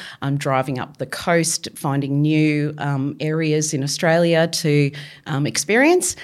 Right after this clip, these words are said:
And f-, I remember vividly Fraser Island as a location that tood-, stood out to me, and it still does in my memory from a very young age. There was something significant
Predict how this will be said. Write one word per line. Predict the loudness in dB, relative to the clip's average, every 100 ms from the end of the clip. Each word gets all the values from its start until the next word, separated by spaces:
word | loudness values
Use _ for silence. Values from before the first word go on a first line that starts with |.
| -18 -20 -10
And | -4 -4
f-, | -4 -2
I |
remember | 0 0 0 0
vividly | 0 -2 0 -2
Fraser | 2 2 2 4 4
Island | 6 6 4 4 2 2
as | -2
a | 0
location | 0 0 0 0 0 2 2
that | 0
tood-, | -2 -2 -2
stood | -4 -2 2
out | 2 0
to | -2
me, | 0 2 0 -4 -6
and | -4 -4
it | -4
still | -2 0
does | 0 0
in | 0
my | 0 0
memory | 2 2 2 0 -2
from | -4 -2
a |
very | 0 2 2
young | 0 2 2
age. | 2 0 -2
There | -2
was | -2
something | -2 -2 -2
significant | -2 0 -2 0 0 0